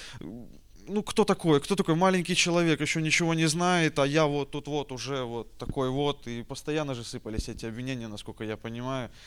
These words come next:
какие-то осуждения. Но потом вот он вырос, и сейчас, спустя двадцать лет,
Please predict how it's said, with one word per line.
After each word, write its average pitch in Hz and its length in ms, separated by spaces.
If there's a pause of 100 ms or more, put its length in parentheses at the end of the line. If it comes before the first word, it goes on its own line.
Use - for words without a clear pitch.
(180)
какие-то 117 300
осуждения. 127 440
Но 120 140
потом 190 280
вот 180 140
он 180 120
вырос, 185 360
и 139 60
сейчас, 156 240
спустя 151 320
двадцать 147 420
лет, 147 240